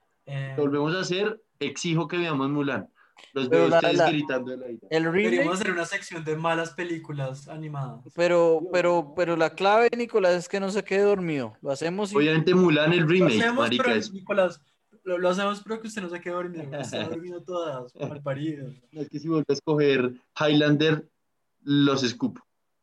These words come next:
Speaker 3: Bueno, eh,
Speaker 1: Ay.
Speaker 3: no, no, no, yo creo que podemos aplicarla. Eh, creo que, bueno, no sé si acá en el podcast o no, eh, pero vamos a ver, eh, para terminar, eh, la de Ba-, la de Justice League, que se confirmó que iban a ser más de cuatro horas, ¿no?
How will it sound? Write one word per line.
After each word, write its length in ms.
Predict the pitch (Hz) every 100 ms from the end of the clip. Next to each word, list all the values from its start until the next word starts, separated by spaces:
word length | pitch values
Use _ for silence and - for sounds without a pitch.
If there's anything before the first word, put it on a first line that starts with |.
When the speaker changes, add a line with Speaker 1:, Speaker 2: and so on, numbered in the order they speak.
| _ 170
Speaker 3:
Bueno, 440 | 147 151 139 123 _ _ -
eh, 580 | 143 147 147 147 143 127
Speaker 1:
Ay. 100 | 165
Speaker 3:
no, 160 | 196 220
no, 60 |
no, 160 | 214 208
yo 140 | 190
creo 160 | 196 214
que 60 |
podemos 280 | 214 208 185
aplicarla. 760 | 190 196 208 180 180 185 220 -
Eh, 480 | 175 170 160 156 -
creo 200 | 175 175
que, 420 | 202 214 185 170 _
bueno, 440 | - 170 160 120 _
no 180 | 160 170
sé 120 | 190
si 100 | 175
acá 180 | 202 214
en 80 | 214
el 140 | 208
podcast 520 | 208 208 202 208 196
o 80 | 196
no, 360 | 160 160 208 294 - _ _ _
eh, 320 | - 160 151 156
pero 180 | 165 160
vamos 340 | 156 175 175
a 80 | 196
ver, 400 | 180 170 165 156
eh, 380 | 170 175 175 - -
para 200 | 170 170
terminar, 500 | 170 156 147 147 147
eh, 220 | 165 165 160
la 180 | 170 170
de 180 | 165
Ba-, 240 | 156 147 139 151
la 160 | 151
de 720 | 147 143 139 135 127 123 117 135
Justice 400 | 160 160 170 175
League, 280 | 190 170 _ _ _ _ _
que 100 | 170
se 140 | 180
confirmó 540 | 180 175 165 147 139
que 100 | 147
iban 240 | 160 170 175
a 60 |
ser 200 | 170 156 _
más 240 | 156 151
de 80 | 156
cuatro 380 | 151 160 160 185
horas, 260 | 185 123 120
¿no? 300 | 165 320